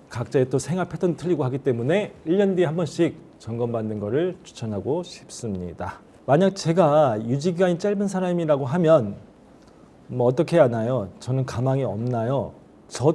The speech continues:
또한 두피 문신이 마지막이었거든요. 저 모발이식을 여섯 번이나 받았잖아요. 근데 마지막에 이걸 했는데 제 밭이 터진 거죠. 가장 만족도 높았던 게 두피 문신이었던 것 같아요.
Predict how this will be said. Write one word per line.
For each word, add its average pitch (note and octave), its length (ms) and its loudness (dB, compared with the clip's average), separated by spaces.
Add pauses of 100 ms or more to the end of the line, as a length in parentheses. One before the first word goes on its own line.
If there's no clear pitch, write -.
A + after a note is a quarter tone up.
또한 G3 360 4
두피 G3 240 -2
문신이 F3+ 360 0
마지막이었거든요. C3 840 -2
저 A2+ 140 -8
모발이식을 A#2+ 400 2
여섯 A2+ 240 -4
번이나 C#3+ 220 0
받았잖아요. A2 760 -6 (360)
근데 A2 80 -10
마지막에 D#3 760 6 (300)
이걸 C#3+ 140 2
했는데 D3+ 540 0
제 - 140 -6
밭이 C3 240 -4
터진 F#3 240 -6
거죠. F#2+ 340 -6 (160)
가장 A#2+ 380 -4
만족도 B2+ 380 0
높았던 A2+ 500 -4
게 G#3+ 280 -2 (560)
두피 D3 260 -4
문신이었던 A#2 600 -2
것 B2+ 60 -2
같아요. F#2+ 440 -6